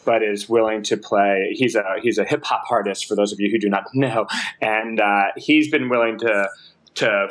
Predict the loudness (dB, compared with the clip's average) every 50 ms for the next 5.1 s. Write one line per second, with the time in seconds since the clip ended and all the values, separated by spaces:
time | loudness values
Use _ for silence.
0 | -2 -2 -2 -2 -2 -2 -6 -6 -4 -2 -2 -2 -2 -2 0 0 2 0 0 0
1 | 0 2 2 2 4 2 2 0 0 -2 -4 -4 -2 0 2 2 0 2 2 0
2 | 0 0 0 -4 -4 -2 -2 -2 0 -2 -2 -2 0 0 0 0 -2 -4 -8 -16
3 | -10 _ 0 2 2 2 2 0 2 2 2 4 4 4 2 2 0 -2 -2 -2
4 | -2 -2 -2 -2 -2 -2 -2 -4 -6 -4 -2 0 0 -2 -4 -8 -16 -8 -2 -2
5 | -2